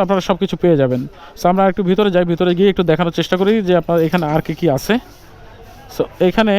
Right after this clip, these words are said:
আর একটা দোকান আছে, হেলমেটের দোকান, প্লাস হচ্ছে এখানে আরও অনেক কিছু আছে। So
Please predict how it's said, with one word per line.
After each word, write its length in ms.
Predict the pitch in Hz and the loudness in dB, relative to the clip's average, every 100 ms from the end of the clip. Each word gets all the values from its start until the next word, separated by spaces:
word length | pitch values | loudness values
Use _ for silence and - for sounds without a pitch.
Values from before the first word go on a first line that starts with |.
| 214 | 0
আর 80 | 185 | -2
একটা 120 | 185 185 | -2 0
দোকান 140 | 180 185 | 0 0
আছে, 100 | 170 175 | 0 0
হেলমেটের 340 | 175 170 175 160 | 0 -2 -2 0
দোকান, 260 | 160 165 165 208 190 | 0 0 0 -4 -2
প্লাস 180 | 165 165 175 | -2 0 -4
হচ্ছে 180 | - 180 | -2 0
এখানে 220 | 160 170 175 151 | 0 0 0 0
আরও 140 | 156 175 160 | 0 0 0
অনেক 140 | 170 185 | -2 -2
কিছু 140 | - - 139 | -4 0 0
আছে। 180 | - 233 - - - - - - - - - - | 0 -4 -4 -12 -18 -20 -20 -20 -20 -18 -18 -18
So 60 | - | -16